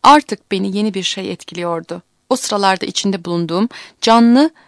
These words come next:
ve diğerleriyle birlikte yaşamakta olduğum bir masal. O karanlık bodrumda ve de ara bölümdeki odalarda ilk Hristiyanların mistik heyecanı içinde biz, tüm çocuklar toplanıyor ve tebeşir ile duvarlara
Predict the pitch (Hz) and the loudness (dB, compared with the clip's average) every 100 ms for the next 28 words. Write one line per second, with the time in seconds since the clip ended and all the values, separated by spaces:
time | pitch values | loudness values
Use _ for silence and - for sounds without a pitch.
0 | - 202 214 233 196 175 170 156 156 175 | -10 -4 0 2 2 -2 -4 -6 -8 -10
1 | 165 - 180 156 170 170 - 185 160 147 | -10 -6 -6 -4 -4 -6 -6 -8 -8 -8
2 | 170 190 165 151 151 - 147 - _ _ | -10 -8 -8 -8 -8 -6 -8 -8 _ _
3 | _ _ _ _ - - - - 415 330 | _ _ _ _ -20 -20 -10 -4 0 4
4 | 277 269 294 - 226 208 214 202 220 226 | 6 6 4 0 -4 -2 -2 0 0 0
5 | 202 196 190 185 202 180 180 170 170 - | -2 -2 -2 -2 -2 -4 -6 -6 -6 -6
6 | 180 160 156 151 147 180 208 - - - | -6 -6 -6 -6 -4 -2 -4 -8 -20 -6
7 | 285 330 - 226 - 226 226 214 208 220 | -2 -2 -4 -6 -4 0 2 2 0 -2
8 | 226 196 - - 240 208 185 170 180 175 | -2 -2 -4 -8 -10 -8 -8 -6 -4 -2
9 | 180 160 - 165 156 - 208 - _ - | -4 -6 -8 -8 -10 -8 -10 -10 _ -20
10 | _ - 349 - 196 185 175 165 - 170 | _ 2 4 4 -2 -4 -2 -2 -4 -10
11 | - 165 165 202 - - - - 214 226 | -6 -4 -2 -4 -6 -16 -20 -14 -8 -4
12 | 208 - 247 - 175 170 185 180 170 170 | -2 -2 -4 -6 -8 -6 0 0 0 -4